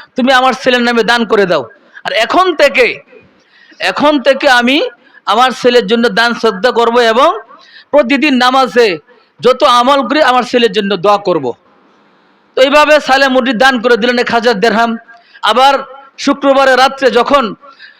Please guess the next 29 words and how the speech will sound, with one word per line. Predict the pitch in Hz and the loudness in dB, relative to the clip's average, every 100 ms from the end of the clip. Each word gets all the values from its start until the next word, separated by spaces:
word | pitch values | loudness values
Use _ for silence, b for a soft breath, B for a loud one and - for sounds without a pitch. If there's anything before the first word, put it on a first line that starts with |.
| B B - | B B -6
ফজর | 240 240 277 | -2 0 2
নামাজের | 277 262 269 269 269 | 2 2 0 0 0
জন্য | 220 262 | 0 0
বের | 254 202 269 | 0 2 2
হলেন, | 247 269 262 185 151 b b b b | 2 2 0 -4 -12 b b b b
আবার | 196 226 269 | -4 0 0
দুই | 202 254 | 0 2
রাকাত | 254 277 233 - | 2 0 -4 -2
কবরে | 254 254 | 0 4
এসে | 254 247 233 | 2 2 -2
দুই | 247 | 0
রাকাত | 247 262 | 0 0
নামাজ | 214 226 240 262 - | 0 0 0 -2 -2
পড়লেন, | 269 262 262 233 165 _ _ b b b b 170 | -2 0 0 -2 -6 _ _ b b b b -4
নামাজ | 226 269 269 | 0 0 -2
পড়ার | 277 269 254 | -2 0 2
পর | 254 | 0
আবার | 226 240 285 | 2 2 2
উনি | 285 | 2
ঘুমিয়ে | 247 226 262 285 | 0 2 2 2
গেলেন। | 262 269 233 196 - | 2 0 -2 -6 -6
এরকম | 311 311 254 277 | 0 2 2 2
অবস্থা | 254 247 247 226 | 2 0 -2 -2
দেখতেছেন, | 214 185 185 170 127 _ b b b b | -2 -4 -4 -4 -8 _ b b b b
দেখতেছেন | 214 233 269 240 262 | -4 -2 -4 -2 -2
ওই | 214 302 339 | 2 4 2
যে | 277 | -2
যুবক | 320 247 247 302 - _ - _ _ _ _ _ | -2 2 2 2 0 _ -20 _ _ _ _ _
সে | - - 269 285 | -12 -2 2 4